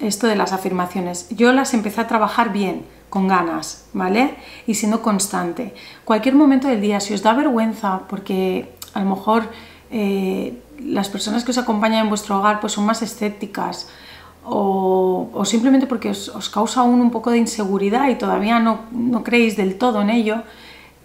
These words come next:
eh, podéis hacerlo en momentos puntuales de, de vuestro día a día en que os encontréis más a solas con vosotros mismos. Por ejemplo, yo muchas veces, aunque mi pareja comparta conmigo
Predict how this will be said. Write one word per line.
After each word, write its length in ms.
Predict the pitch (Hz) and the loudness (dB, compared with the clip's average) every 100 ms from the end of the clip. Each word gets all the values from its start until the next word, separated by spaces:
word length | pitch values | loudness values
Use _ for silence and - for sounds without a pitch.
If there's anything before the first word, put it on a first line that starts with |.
| - - | -8 2
eh, 600 | 226 214 208 - - - | 2 4 0 -2 -8 -6
podéis 320 | 240 247 277 | 2 2 2
hacerlo 260 | 381 285 302 | -2 2 6
en 40 | |
momentos 360 | 277 233 233 277 | 6 6 2 -2
puntuales 580 | - 233 226 220 240 233 | 2 2 2 0 2 2
de, 340 | 226 208 208 | 2 2 -2
de 60 | 202 | -2
vuestro 300 | 214 208 202 | -4 -4 -4
día 220 | 208 240 | 0 2
a 20 | |
día 280 | 226 233 247 - | 4 2 0 -4
en 140 | 226 202 | -4 -2
que 100 | 196 | -2
os 120 | 196 | -2
encontréis 500 | 190 185 202 233 - - - - - | -4 -2 0 -2 -4 -18 -20 -20 -8
más 240 | 202 220 254 | -2 0 0
a 80 | 233 | -2
solas 560 | 208 226 175 - - - - - - | -2 -2 -2 -10 -18 -20 -20 -20 -8
con 140 | 175 | -8
vosotros 400 | 175 196 214 196 | -6 -4 -4 0
mismos. 400 | 202 214 190 - | 0 0 -4 -4
Por 140 | - | -8
ejemplo, 300 | 196 196 202 | -6 -4 -2
yo 140 | 226 214 | 0 2
muchas 340 | 233 240 214 | 0 -2 -4
veces, 400 | 202 202 277 - - - - - _ _ - | -4 -4 -4 -6 -16 -20 -20 -20 _ _ -2
aunque 300 | 202 190 185 | -2 0 0
mi 120 | 185 | 0
pareja 520 | 180 185 185 214 214 | 0 -2 2 0 2
comparta 440 | 202 185 185 208 208 | -2 -2 -2 -2 -2
conmigo 680 | 196 190 196 190 180 - | 0 0 2 0 -2 -6